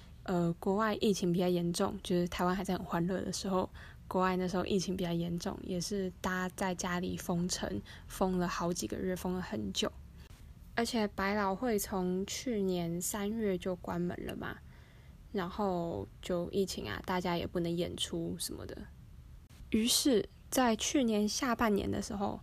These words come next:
在抖音这个平台上面横空出世了一部音乐剧，是《料理鼠王》的音乐剧。那我知道这几个词听起来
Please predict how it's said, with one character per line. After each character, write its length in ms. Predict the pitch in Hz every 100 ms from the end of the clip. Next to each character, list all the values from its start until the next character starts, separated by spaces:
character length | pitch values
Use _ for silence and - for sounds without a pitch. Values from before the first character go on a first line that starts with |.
| - - -
在 320 | - 240 208 196 -
抖 200 | 185 190
音 240 | 233 254
这 100 | 262
个 80 | 247
平 220 | - 196
台 200 | 185 190
上 200 | 185 202
面 260 | 220 185 - - - -
横 260 | - 233 285
空 260 | 330 320
出 300 | - - 294
世 280 | - - 233
了 280 | 208 180 185 -
一 80 |
部 500 | 202 - 226 190 190 - -
音 160 | 269
乐 180 | 285 233
剧， 320 | 196 254 - 233
是 400 | - - 247 196 - - - - - -
《料 220 | 330 254 202
理 200 | 175 185
鼠 320 | - 185 -
王》 200 | 190 180
的 80 | 185
音 160 | 196 190
乐 160 | 185 170
剧。 320 | - - - - - - - - - -
那 420 | 220 202 185 - -
我 120 | 175
知 80 | 175
道 80 | 208
这 120 | 220
几 160 | 202 -
个 140 | 160
词 320 | 160 - 185
听 220 | 170 - -
起 80 |
来 260 | - -